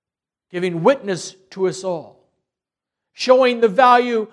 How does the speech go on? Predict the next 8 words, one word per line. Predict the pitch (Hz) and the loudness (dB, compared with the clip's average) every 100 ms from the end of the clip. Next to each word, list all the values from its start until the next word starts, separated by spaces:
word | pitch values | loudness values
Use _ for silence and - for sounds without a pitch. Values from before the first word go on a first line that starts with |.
| - | -6
of | 220 190 | -4 2
worth | 247 240 240 | 4 4 2
that | 247 247 | 0 4
they | 294 294 | 4 4
have, | 226 190 135 87 _ _ _ _ _ _ _ _ _ _ _ _ _ _ _ _ _ _ _ - | 0 -2 -4 -6 _ _ _ _ _ _ _ _ _ _ _ _ _ _ _ _ _ _ _ -10
that | 196 | -2
is | 220 185 | -2 -2
theirs, | - 285 196 110 78 _ | -4 -4 -4 -8 _ _